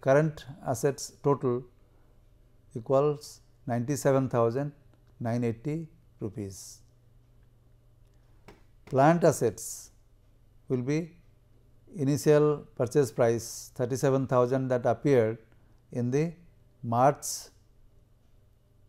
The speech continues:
balance sheet, plus three thousand rupees worth of goods were purchased, making it forty thousand. But then accumulated depreciation will be additionally one thousand rupees,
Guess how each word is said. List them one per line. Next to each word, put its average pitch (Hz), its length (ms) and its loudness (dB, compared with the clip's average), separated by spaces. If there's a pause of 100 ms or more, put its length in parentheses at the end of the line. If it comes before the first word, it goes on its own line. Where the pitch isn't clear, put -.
(440)
balance 123 360 0
sheet, 98 320 -10 (640)
plus 139 340 2
three 147 120 0
thousand 135 400 4
rupees 131 260 0
worth 123 240 2
of 120 160 0
goods 117 240 -2
were 123 100 0
purchased, 107 680 -4 (640)
making 127 320 -4
it 131 100 -4
forty 127 300 -4
thousand. 110 480 -2 (800)
But 117 180 -4
then 156 300 0 (500)
accumulated 143 640 0
depreciation 127 760 -2 (1300)
will 120 160 -2
be 131 160 -2 (880)
additionally 135 560 2
one 120 180 2
thousand 107 380 0
rupees, 151 480 -6